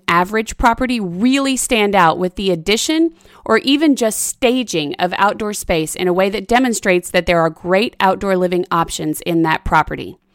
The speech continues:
However, if you really want to go the extra mile, and okay, it's more like an extra couple hundred square feet, and remember,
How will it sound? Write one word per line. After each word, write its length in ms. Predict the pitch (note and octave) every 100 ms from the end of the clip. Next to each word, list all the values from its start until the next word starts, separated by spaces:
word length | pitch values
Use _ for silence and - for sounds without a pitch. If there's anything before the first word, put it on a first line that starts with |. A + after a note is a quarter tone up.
| _
However, 720 | - A3 B3+ C4 G#3 F#3 - -
if 140 | E3
you 120 | G3+
really 380 | G3 B3 E4 F4+
want 220 | E4+ E4+
to 60 | D4
go 140 | C#4+
the 160 | C4+ C4
extra 300 | B3+ - A#3
mile, 480 | G#3 D#3 C3+ B2+ - _
and 220 | - A3+ -
okay, 540 | B3+ - A#3 E3+ E3+
it's 200 | - A3+
more 180 | B3 A#3
like 220 | A#3+ A#3
an 100 | G#3+
extra 300 | G3+ G3 -
couple 260 | F#3 G3 G3
hundred 340 | F#3+ F#3+ F3+
square 300 | F3 - F3+
feet, 300 | F3 G3 E3+ E3
and 160 | F3+
remember, 500 | F#3+ A3 B3+ A3+ E3